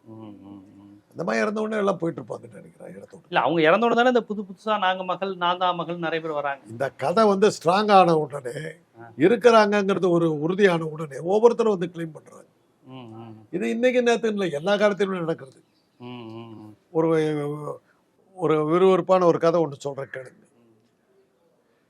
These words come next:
Speaker 2: ரஷ்யாவினுடைய ஜார், ஜார் மன்னன், ரஷ்ய புரட்சிக்கு பிறகு அவங்கள கைது பண்ணிட்டாங்க குடும்பத்தை. ஜார், ஜார் ஒய்ஃபு, மனைவி,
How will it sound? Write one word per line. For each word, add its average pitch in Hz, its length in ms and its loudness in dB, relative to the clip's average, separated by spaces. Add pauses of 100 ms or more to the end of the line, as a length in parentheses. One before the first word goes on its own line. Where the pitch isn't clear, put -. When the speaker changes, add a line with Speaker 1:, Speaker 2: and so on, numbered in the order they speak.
(120)
Speaker 2:
ரஷ்யாவினுடைய 170 640 4
ஜார், 143 460 2 (600)
ஜார் 147 320 -2
மன்னன், 170 320 -16 (840)
ரஷ்ய 185 340 2
புரட்சிக்கு 160 440 -2
பிறகு 170 240 0
அவங்கள 147 280 -2
கைது 180 240 0
பண்ணிட்டாங்க 123 440 -12
குடும்பத்தை. 147 440 -10 (760)
ஜார், 160 360 4
ஜார் 156 320 4
ஒய்ஃபு, 160 500 -2 (260)
மனைவி, 156 500 -4